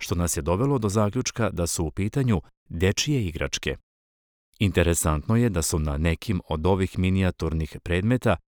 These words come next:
istovremeno pronađeni dečiji otisci, ali i otisci prstiju odraslih osoba, kao da su ih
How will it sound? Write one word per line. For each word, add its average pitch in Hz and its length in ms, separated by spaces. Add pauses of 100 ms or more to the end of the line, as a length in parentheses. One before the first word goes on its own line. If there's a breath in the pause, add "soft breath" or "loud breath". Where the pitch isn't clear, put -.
(220)
istovremeno 123 680
pronađeni 101 680
dečiji 98 480
otisci, 90 540 (400)
ali 85 340
i 85 180
otisci 90 500
prstiju 101 540
odraslih 90 600
osoba, 76 440 (440)
kao 113 220
da 104 120
su - 180
ih 87 200